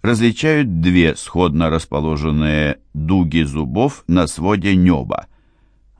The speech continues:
Одна из них принадлежит межчелюстным костям,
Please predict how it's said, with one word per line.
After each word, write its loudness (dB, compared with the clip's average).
Одна 0
из 0
них 2
принадлежит -2
межчелюстным 0
костям, -2